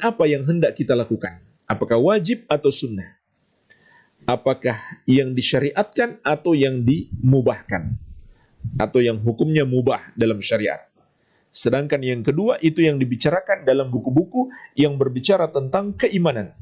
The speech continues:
Bahawa amal ibadah kita haruslah kita niatkan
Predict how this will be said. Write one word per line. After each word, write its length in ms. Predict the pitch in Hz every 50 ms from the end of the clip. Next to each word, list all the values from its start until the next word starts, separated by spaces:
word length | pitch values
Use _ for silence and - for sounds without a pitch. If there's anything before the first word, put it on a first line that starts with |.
| - - - - - - - - - - _ - - - - - -
Bahawa 640 | 117 117 127 107 - 127 110 135 - 196 - - _ _ -
amal 400 | 131 139 135 127 131 123 113 -
ibadah 340 | 127 117 120 117 113 113
kita 540 | 113 - 117 107 - - 175 202 214 - _
haruslah 680 | - - - - 123 127 196 254 - - - 117 95 - - - _ _ _ _ _ _ _ -
kita 240 | - 160 156 151 139
niatkan 640 | 135 139 156 214 254 254 - - - 285 - -